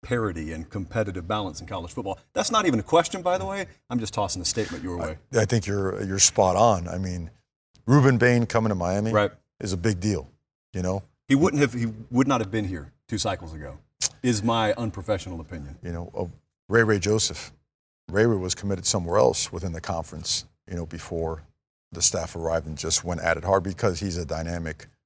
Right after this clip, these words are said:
Speaker 2: football player. Nigel Lee Kelly is like that. Damari Brown, right, right up the road, he was headed, you know, towards some other schools, maybe in, in another conference. Uh, Mark Fletcher, you know, you saw him today.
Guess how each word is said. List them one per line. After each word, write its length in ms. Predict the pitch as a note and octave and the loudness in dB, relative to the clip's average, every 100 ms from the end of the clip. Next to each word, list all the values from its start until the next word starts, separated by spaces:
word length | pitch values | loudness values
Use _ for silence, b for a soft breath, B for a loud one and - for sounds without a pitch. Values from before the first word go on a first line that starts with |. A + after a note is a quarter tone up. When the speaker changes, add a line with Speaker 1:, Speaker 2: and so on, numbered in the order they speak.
| _ - | _ -12
Speaker 2:
football 300 | A2 - D#2 | -8 -4 -4
player. 220 | - D2+ - | -4 -10 -2
Nigel 340 | G#2 A#2 A2+ A2 | 2 4 6 4
Lee 100 | G#2 | 2
Kelly 380 | - A#2 C2+ - _ _ _ _ _ _ | 0 0 -2 -8 _ _ _ _ _ _
is 220 | - E2 | -8 -4
like 180 | D2+ D2+ | -4 -4
that. 200 | - C#2+ C#2 _ _ _ - | -6 -10 -12 _ _ _ -6
Damari 380 | E2 F#2+ F#2+ | 2 4 4
Brown, 460 | E2 G2+ C3+ G2 C2+ - _ - | 4 4 4 2 -4 -16 _ -2
right, 220 | F2+ F#2 | 0 2
right 180 | E2 F#2 | 0 0
up 100 | - | -2
the 80 | E2 | 2
road, 280 | G2+ G2+ | 4 4
he 100 | E2 | 2
was 220 | F2+ E2+ - | -4 -2 0
headed, 340 | F#2 F2 E2+ - - | 0 -2 -6 -20 -14
you 100 | F#2 | -10
know, 100 | E2 | -8
towards 280 | D#2+ D#2+ D2+ | -10 -10 -10
some 220 | E2 E2+ | -8 -6
other 160 | E2+ E2+ | -6 -6
schools, 440 | - E2 E2 E2 | -8 -8 -8 -8
maybe 220 | E2+ E2 | -8 -8
in, 160 | E2 D#2+ - _ _ _ - | -8 -10 -16 _ _ _ -10
in 80 | E2+ | -6
another 320 | E2+ F2 D#2 | -4 -2 -4
conference. 680 | C#2+ G#2 C3+ - C2+ - - | 0 2 0 -6 -4 -2 -2
Uh, 180 | D#2 D2+ | -6 -8
Mark 280 | E2 A#2+ C3+ | 4 4 4
Fletcher, 420 | - C#3 - - - - | 4 4 4 -4 -10 -8
you 80 | |
know, 80 | F#2 | -4
you 140 | F#2 F#2+ | 0 4
saw 200 | A2+ E2+ | 6 6
him 180 | A2 C#3 | 2 -2
today. 320 | E2+ D2 | -4 -6